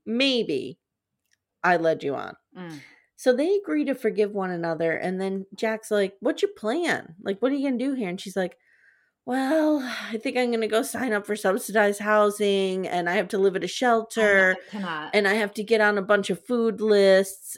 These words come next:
Speaker 1: and maybe I can get government health care." And Jack just goes, "Okay, sounds good.
Speaker 2: Yeah.
Speaker 1: All right, so you got everything covered. I'll see you later." <laughs>
Speaker 2: Peace.
Speaker 1: Like, what?
Speaker 2: First of all,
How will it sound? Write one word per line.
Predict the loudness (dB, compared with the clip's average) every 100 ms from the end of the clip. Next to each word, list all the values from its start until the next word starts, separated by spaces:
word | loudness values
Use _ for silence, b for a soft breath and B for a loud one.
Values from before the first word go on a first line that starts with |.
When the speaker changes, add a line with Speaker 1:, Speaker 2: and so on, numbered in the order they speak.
| -2
Speaker 1:
and | -2 0
maybe | -2 2 4
I | 4
can | 2 -4
get | -2 0
government | 0 0 -2 -2 0
health | -2 -2 -2
care." | 2 2
And | 0
Jack | 2 2 2
just | -4 -2
goes, | -2 -4 _ -4 2
"Okay, | 4 6 6
sounds | 4 2
good. | 4 4 4 -2 _
Speaker 2:
Yeah. | -4 4
Speaker 1:
All | 6
right, | 6 4
so | 2
you | 2 4
got | 6 6
everything | 4 0 2
covered. | 4 6 6
I'll | 6
see | 6
you | 6
later." | 6 6 4 0
<laughs> | 0
Speaker 2:
Peace. | -2 -2 2 6
Speaker 1:
Like, | 6 4 -6 -2
what? | -2 0 4 4 2 -10 -10 -12 _ -14 -14 _ -20 _ B B B -10
Speaker 2:
First | -8 -6 -6 -6 -8
of | -2
all, | 0 0 -2 -8